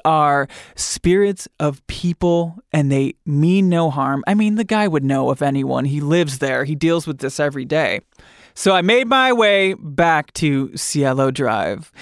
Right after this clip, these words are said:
and it's, it is way up there in the hills. We're talking windy roads. It's so easy to miss,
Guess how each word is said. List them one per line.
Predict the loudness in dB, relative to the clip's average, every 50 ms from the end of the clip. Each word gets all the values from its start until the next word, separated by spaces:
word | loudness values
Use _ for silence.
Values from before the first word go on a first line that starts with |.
| -20 -20 -12 -4
and | -2 0 2
it's, | 2 2 0 -2 -8 -10 _ _ -20 -20 -20 -18 _
it | -6 -4 -4
is | -2 -4 -4 -6 -8
way | -8 -8 -6 -4 -4 -4
up | -4 -4 -6 -6 -4
there | -2 0 0 0
in | 0 -2
the | -2 -2 -2
hills. | -2 -2 0 0 0 0 0 -2 -2 -4 -4
We're | -4 -4 -2 -2 -4 -4
talking | -2 -2 -4 -4 -4 -4 -4 -4 -2 -2
windy | -2 -2 -2 -2 -2 -2 -2 -2
roads. | 0 0 2 2 2 2 2 2 0 -2 -4 -12 -16 -12 -6
It's | -6 -6 -4 -4
so | -4 -2 0 0 0
easy | 0 0 0 0 0 0
to | 0
miss, | 0 0 0 0 -2 -4 -6